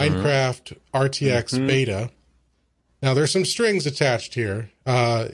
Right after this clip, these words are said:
Speaker 1: because it's, you know, Minecraft is, it's got its original Java version, and then it's got the Windows ten version, which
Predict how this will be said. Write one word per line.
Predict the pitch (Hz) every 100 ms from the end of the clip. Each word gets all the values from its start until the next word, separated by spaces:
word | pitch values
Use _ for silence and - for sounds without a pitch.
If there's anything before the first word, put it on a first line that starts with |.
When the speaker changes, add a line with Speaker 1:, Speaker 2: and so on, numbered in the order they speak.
| 120 123
Speaker 1:
because | 127 139 127 120 110
it's, | - 127 117 -
you | 139
know, | 120
Minecraft | 120 143 156 160 143 135 -
is, | 131 120 120 110 -
it's | 117 -
got | 127
its | 120 127
original | 127 107 107
Java | 143 156 156
version, | 143 147 135 143 135 127
and | 117 110
then |
it's | 110 -
got | 113 110
the |
Windows | 104 135 131 113 104
ten | - 208 175
version, | 110 92 87 82 101 _ _ _ -
which | 113 110 - -